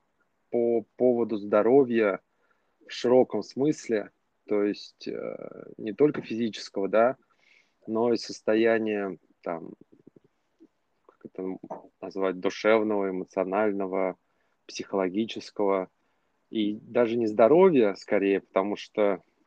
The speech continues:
здоровье понятие такое уж очень абстрактное, да, наверное, м, понятнее,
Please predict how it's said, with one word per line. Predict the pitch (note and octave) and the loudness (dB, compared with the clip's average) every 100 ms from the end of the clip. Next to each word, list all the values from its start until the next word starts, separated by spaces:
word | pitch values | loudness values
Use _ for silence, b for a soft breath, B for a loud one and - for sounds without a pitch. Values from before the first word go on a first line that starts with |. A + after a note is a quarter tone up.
| _ _ - | _ _ -20
здоровье | G2+ - G#2+ A2+ A2+ | -10 -2 2 2 2
понятие | - G#2+ G#2+ - G2 | -2 -2 -2 -4 -4
такое | G2 - G#2+ G2+ F2 _ _ _ _ - | -4 -2 0 0 -2 _ _ _ _ -18
уж | - - | -2 2
очень | A#2+ - | 2 2
абстрактное, | G2 - G#2+ G2+ - F#2 | -4 -2 2 2 2 -8
да, | F2+ G#2+ B2 _ b b b b - | 0 0 0 _ b b b b -8
наверное, | G2+ G2 A#2+ A2+ A2+ A2 F2+ D#3 _ _ _ - | -2 2 2 2 0 -2 -6 -18 _ _ _ -18
м, | - A#2 A#2 A2+ A2+ A2+ A2 _ _ _ | -14 -12 -12 -14 -14 -14 -16 _ _ _
понятнее, | - A2 A#2+ B2+ A2 - A2+ A2 G#2+ G#2 | -4 -2 0 -2 -2 -6 -4 -4 -4 -8